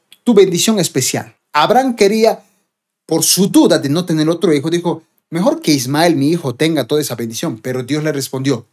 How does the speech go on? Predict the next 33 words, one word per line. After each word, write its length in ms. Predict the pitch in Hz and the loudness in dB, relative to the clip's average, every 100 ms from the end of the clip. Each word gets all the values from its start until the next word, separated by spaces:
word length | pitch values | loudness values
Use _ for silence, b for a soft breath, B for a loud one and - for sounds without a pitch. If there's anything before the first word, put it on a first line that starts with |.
| _ | _
"No, 580 | 143 170 226 294 156 - _ _ _ _ _ _ | -4 2 4 4 2 -6 _ _ _ _ _ _
Sara, 560 | - - - 311 302 277 | -6 0 4 4 4 4
tu 100 | 226 | 2
esposa, 640 | 180 - 180 127 - 123 | 2 0 0 0 -2 -4
te 120 | 135 | -2
dará 340 | 135 139 151 139 | 0 2 2 2
a 60 | |
luz 420 | 131 147 143 - - | 0 0 -2 -4 -8
un 180 | 127 143 | -6 -2
hijo. 400 | 139 - 104 - _ _ _ - | -4 -6 -20 -20 _ _ _ -8
Le 200 | 113 117 | -6 -6
pondrás 500 | 117 110 113 165 165 | -8 -6 -2 -2 -2
por 240 | 117 113 | -10 -6
nombre 480 | 139 156 151 123 - _ | -6 -4 -4 -6 -8 _
Isaac. 760 | 131 - - 104 127 - - _ _ _ _ _ _ _ | -12 -10 -8 -6 -6 -8 -20 _ _ _ _ _ _ _
Y 100 | 135 | -4
yo 220 | 123 208 | 0 2
confirmaré 520 | 208 170 165 147 156 160 | 2 0 -2 -2 -4 -4
mi 120 | 117 | -4
pacto 380 | 123 131 - 139 | -6 -6 -6 -8
con 180 | 120 | -4
él 220 | 156 175 b b - | -2 -4 b b -20
y 80 | 135 | -20
con 280 | - 240 233 | -2 -2 -2
tus 140 | 196 | -6
descendientes 720 | 175 147 151 196 196 160 160 _ _ | -6 -4 -4 -4 -4 -4 -6 _ _
como 220 | 107 104 | -14 -8
pacto 320 | 107 110 - | -6 -4 -4
eterno". 260 | 117 107 127 | -6 -6 -6
Es 140 | 135 | -4
decir, 100 | 147 175 | -4 0
ese 260 | 175 175 | 0 0
pacto 760 | 165 - 370 349 - 208 220 | -2 0 0 0 0 2 2